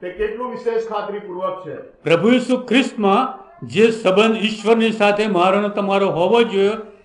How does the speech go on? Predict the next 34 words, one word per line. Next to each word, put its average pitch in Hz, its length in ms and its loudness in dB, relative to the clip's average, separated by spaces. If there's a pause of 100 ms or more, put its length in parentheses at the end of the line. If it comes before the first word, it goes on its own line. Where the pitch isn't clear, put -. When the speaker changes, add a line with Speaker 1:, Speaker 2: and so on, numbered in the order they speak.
(160)
Speaker 2:
એની 196 260 2
જોગવાઈ 180 640 4
ઈશ્વરે 208 500 0
મારા 180 300 2
અને 190 100 -2
તમારા 180 380 0
માટે 185 380 -2 (260)
કરી 233 260 4
છે, - 420 -6
એ 226 160 4
આ 202 220 2
કલમમાં 202 440 2
આપણને 180 260 -2
જોવા 151 760 -2
મળે 170 340 2
છે. 123 440 -8 (160)
એક 185 200 -2
નાની 175 260 2
દીકરી 208 400 -2
સન્ડે 180 320 0
સ્કૂલમાંથી 196 540 -2
શિક્ષણ 190 520 -4
લઈને 190 340 0
પોતાના 175 480 -4 (420)
ઘેરમાં 196 480 4
મૂંઝાતી 180 460 0
મૂંઝાતી 175 680 -2 (320)
આવે 175 340 4
છે 233 160 0
અને 196 140 -2
પોતાની 185 340 -6
મમ્મીને 180 380 -2
કહે 190 200 -2
છે 202 260 -2